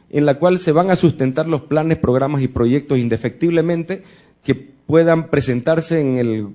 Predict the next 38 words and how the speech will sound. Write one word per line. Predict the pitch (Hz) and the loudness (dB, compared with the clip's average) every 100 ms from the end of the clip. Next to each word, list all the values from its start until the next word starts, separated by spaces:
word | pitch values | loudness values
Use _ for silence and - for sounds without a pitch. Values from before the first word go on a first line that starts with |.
| - | -6
en | 110 107 104 104 101 | -4 -2 -4 -4 -4
todo | - 175 | 2 4
el | 175 | 4
territorio | 147 135 131 156 160 165 | 2 -2 -2 -2 0 -2
de | |
Santa | 160 170 170 | -2 -2 -2
Cruz | 165 170 160 - | 0 -2 -2 -6
hacia, | 113 - 117 | -10 -6 -6
hasta | 104 110 104 | -6 -6 -6
el | |
dos | 104 | -4
mil | 117 117 | -2 -2
veinte. | 110 87 87 - _ _ - - | -2 -4 -10 -20 _ _ -20 -8
Los | - 135 | 0 4
objetivos | 143 143 196 180 | 4 4 4 6
principales | 170 165 165 185 175 | 4 2 0 0 0
es | 170 | 0
precisamente | 151 139 143 147 160 151 | -2 -6 -4 -2 -2 -2
identificar | 143 131 123 113 123 160 | 0 0 -2 -4 0 0
esto, | 151 151 143 | 0 -2 -4
los | 107 120 110 | 0 0 0
desafíos | 117 123 110 185 175 | -2 -2 -2 0 -2
que, | - 113 107 87 - _ | -2 -6 -4 -8 -12 _
con | - 107 | -6 -4
los | 107 | -4
que | 104 101 98 92 - - - - | -4 -4 -4 -6 -10 -20 -20 -20
se | - 131 | -8 -6
tiene | 131 160 156 | 0 0 2
que | |
tocar | 139 127 156 | 2 2 2
el | 143 | 2
territorio, | 131 123 127 156 160 151 127 110 85 | 0 -2 0 0 2 0 0 -4 -6
eh, | 107 101 101 - _ _ _ - _ | -4 -4 -6 -10 _ _ _ -20 _
al, | - 120 | -4 -4
para | 120 - 143 143 | -4 0 0 2
enfrentar | 135 127 120 165 | -2 -2 0 0
y | 170 | 0
compartir | 156 127 135 160 | 0 0 0 0